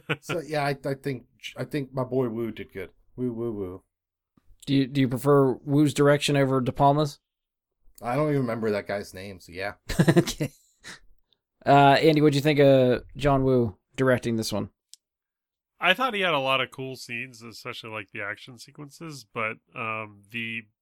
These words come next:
Speaker 3: boring first <laughs> half of the movie was just that.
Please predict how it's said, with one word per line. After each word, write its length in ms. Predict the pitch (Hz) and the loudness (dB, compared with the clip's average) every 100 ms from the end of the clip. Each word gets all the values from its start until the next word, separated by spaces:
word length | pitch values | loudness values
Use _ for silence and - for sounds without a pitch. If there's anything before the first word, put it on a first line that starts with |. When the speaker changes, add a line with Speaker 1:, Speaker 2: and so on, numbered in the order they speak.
| _ - | _ -14
Speaker 3:
boring 600 | 131 139 151 143 139 135 - | -8 -6 -4 -6 -10 -18 -10
first 340 | 139 143 - | -8 -8 -6
<laughs> 40 | |
half 280 | 170 139 - | -2 -2 -4
of 160 | 156 123 | -14 -12
the 60 | |
movie 400 | 120 127 135 160 | -12 -10 -6 -6
was 500 | 135 117 113 101 - _ _ _ _ _ _ _ _ _ _ _ _ _ | -4 -6 -8 -10 -16 _ _ _ _ _ _ _ _ _ _ _ _ _
just 220 | 131 110 | -12 -8
that. 240 | 123 104 | -6 -6